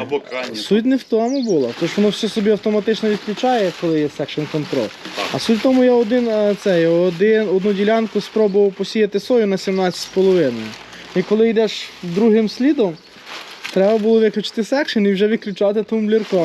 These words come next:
Speaker 2: на
Speaker 1: Ну, так, бо
Speaker 2: кінці.
Speaker 1: воно ж не буде сіяти по постійно.
Speaker 2: Так. І то я вже якраз... Тоді якраз я їх використовував. До речі, досить класно попав в міжряддя.
Speaker 1: Да.
Speaker 2: Я,
Speaker 1: Все вийшло, так.
Speaker 2: я навігацією дуже довольний.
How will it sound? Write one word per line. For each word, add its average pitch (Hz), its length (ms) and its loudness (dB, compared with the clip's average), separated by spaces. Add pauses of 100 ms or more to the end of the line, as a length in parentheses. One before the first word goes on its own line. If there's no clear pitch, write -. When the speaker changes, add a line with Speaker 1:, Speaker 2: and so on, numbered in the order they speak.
(100)
Speaker 2:
на 165 40 0
Speaker 1:
Ну, 160 60 0
так, 165 120 -2
бо 175 40 2 (100)
Speaker 2:
кінці. 156 160 -4
Speaker 1:
воно 165 100 2
ж - 120 -8
не - 40 0 (120)
буде 135 120 -2 (100)
сіяти 117 360 -6
по 113 80 -4
постійно. 117 340 -2 (260)
Speaker 2:
Так. - 20 -10 (880)
І 139 80 -6
то 147 120 0
я 180 200 4
вже 190 180 0
якраз... 196 580 -2 (180)
Тоді 175 200 0
якраз 208 400 2
я 220 60 2
їх 208 180 2
використовував. 156 760 -4 (560)
До 156 100 -2
речі, 196 260 -2
досить 196 300 -4
класно 185 380 -4
попав 170 380 -2
в 160 40 -4
міжряддя. 170 580 -4 (560)
Speaker 1:
Да. 120 240 -8
Speaker 2:
Я, 180 360 2
Speaker 1:
Все 165 120 0
вийшло, 120 420 -8
так. 151 120 -6
Speaker 2:
я 151 260 0
навігацією 190 640 0
дуже 147 220 -2
довольний. 95 440 -8